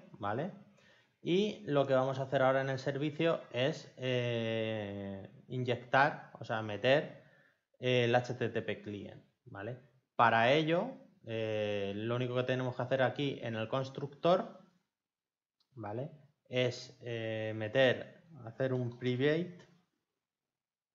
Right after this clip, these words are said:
private,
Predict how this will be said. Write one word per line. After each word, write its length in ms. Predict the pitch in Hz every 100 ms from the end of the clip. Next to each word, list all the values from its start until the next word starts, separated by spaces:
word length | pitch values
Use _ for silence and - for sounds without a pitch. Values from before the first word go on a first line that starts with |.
| _ _ _ _ - _ _ _ _ _ _ _ _ _ -
private, 640 | 113 113 123 135 156 170